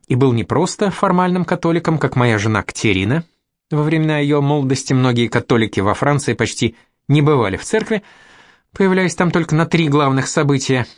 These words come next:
на крестины, венчание и отпевание, причем только на второе по собственному сознательному выбору. Напротив, в южных районах Нидерландов, ниже рек, как тогда говорили,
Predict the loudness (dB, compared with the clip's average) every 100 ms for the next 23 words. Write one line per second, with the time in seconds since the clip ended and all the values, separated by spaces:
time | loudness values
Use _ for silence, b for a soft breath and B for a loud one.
0 | B -4 -2 0 -2 -4 -4 -2 0 -2
1 | -2 -2 -2 0 0 2 0 0 -2 0
2 | -4 -2 0 2 2 0 -2 -6 b b
3 | b b b b _ -8 -2 0 0 0
4 | 0 0 0 2 2 0 -2 -2 -2 -4
5 | -2 0 0 0 -4 -2 -2 -2 0 2
6 | 2 2 2 0 -4 _ b b b b
7 | b b _ _ -4 0 0 0 -6 -12
8 | -6 0 2 2 2 -2 0 2 2 0
9 | -2 -2 0 0 0 -2 0 -2 -2 -10
10 | -14 -20 _ _ 0 2 4 2 0 -2
11 | -2 0 0 -2 -10 -10 _ -18 -6 -2
12 | 0 0 0 0 -2